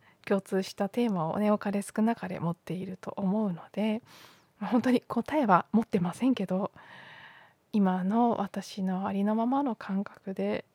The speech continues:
少しお話ししてみたいと思います。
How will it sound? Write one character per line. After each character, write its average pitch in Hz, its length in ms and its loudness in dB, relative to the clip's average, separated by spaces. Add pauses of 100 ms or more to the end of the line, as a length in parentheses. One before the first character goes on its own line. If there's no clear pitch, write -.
(800)
少 - 260 -8
し - 500 -8
お 185 60 -14
話 190 540 -8
し - 80 -14
し - 40 -16
て 190 140 -6
み 190 140 -2
た 190 200 -4
い 185 60 -6
と 196 260 -12
思 196 180 -6
い 202 60 -6
ま 208 200 -4
す。 - 140 -18